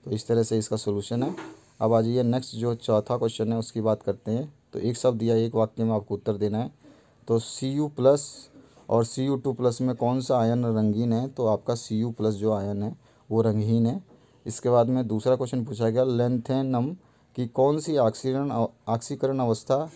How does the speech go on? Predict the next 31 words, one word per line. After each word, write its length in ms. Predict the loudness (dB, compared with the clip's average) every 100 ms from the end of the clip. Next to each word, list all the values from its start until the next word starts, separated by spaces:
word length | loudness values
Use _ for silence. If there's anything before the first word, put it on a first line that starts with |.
| -20 -20 _ 0
अधिक 300 | 2 2 -2
स्थायी 340 | -2 2 4
होती 340 | 2 -2 -2
है? 80 | -4
तो 120 | -4
प्लस 320 | -6 -2 -2 -2
थ्री 220 | -4 2
ऑक्सीकरण 540 | 2 2 -2 -2 0 0
अवस्था 420 | -2 -6 -8 -8 -8
अधिक 280 | -6 -6 -8
स्थायी 320 | -10 -2 0
होती 320 | 0 -2 -4
है। 140 | -4 -4 _ _ _ _
एफ़ 340 | 0 0 0 -4
ई 140 | -4
प्लस 320 | -2 -2 -2 -2
थ्री 200 | -2 0
में 300 | 0 0 -4 _ _ -20 _ -12
युग्मित 580 | -4 -2 0 -2 -4 -12 -12
इलेक्ट्रॉनों 520 | -2 -2 0 -2 0 -2
की 220 | -4 -2
अधिकतम 500 | -2 -2 -6 -4 -4
संख्या 360 | 0 0 0
कितनी 340 | -4 -4 -2 0
होगी? 260 | 0 -2
तो 160 | -4 -4
इतनी 260 | -2 -2 -4
फ़ाइव 340 | 0 0 2
होगी। 300 | 0 -2 -8 -12 _ _ _ -4
और 260 | 2 4 2 -2
क्रोमिनल, 840 | 2 4 4 2 2 2 2 0 -2